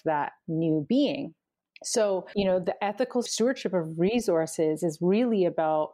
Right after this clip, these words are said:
being in deep relationship and being in enough relationship to know that, you know, this is what's needed. But also, um,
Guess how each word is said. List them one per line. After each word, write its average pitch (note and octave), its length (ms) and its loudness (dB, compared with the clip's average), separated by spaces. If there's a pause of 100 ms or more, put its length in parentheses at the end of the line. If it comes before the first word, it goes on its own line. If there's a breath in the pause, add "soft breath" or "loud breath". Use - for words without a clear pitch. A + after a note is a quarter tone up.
(140)
being G#3 320 2
in G3+ 120 0
deep F#3 240 0
relationship D#3+ 720 0 (100)
and E3+ 360 -2
being G3+ 280 2
in F#3 80 0
enough F3 320 -2
relationship F3 600 -2
to F3 160 -2
know D#3+ 540 0 (140)
that, D#3+ 280 0 (480)
you F3+ 120 0
know, E3 100 -2
this F3 260 -2
is G3+ 160 0
what's G#3 240 -2
needed. E3 520 2 (560)
But F#3+ 180 2
also, F#3 840 2 (100)
um, E3 580 0